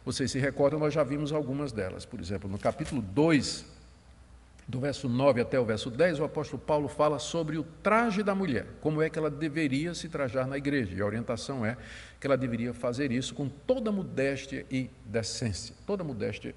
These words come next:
e decência. Eu, eu tava comentando com alguém ontem de que traje indecoroso é uma coisa difícil de você definir,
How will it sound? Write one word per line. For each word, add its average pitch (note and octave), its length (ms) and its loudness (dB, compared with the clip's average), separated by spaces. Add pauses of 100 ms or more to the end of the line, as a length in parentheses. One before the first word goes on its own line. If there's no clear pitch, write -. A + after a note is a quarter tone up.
e A2 120 -4
decência. G#2 800 -4 (760)
Eu, G#2+ 400 0 (160)
eu G#2+ 60 -6
tava G#2+ 240 2
comentando A2 460 0
com A#2 120 -4
alguém G#2+ 560 0
ontem B2 480 -2 (540)
de A#2+ 160 -2
que B2+ 160 -2
traje D#3 520 2
indecoroso C#3 880 2
é C3+ 80 0
uma E3 180 -2
coisa C#3+ 520 2
difícil G#3+ 880 0
de G3+ 180 0
você G3 400 2
definir, F3 760 2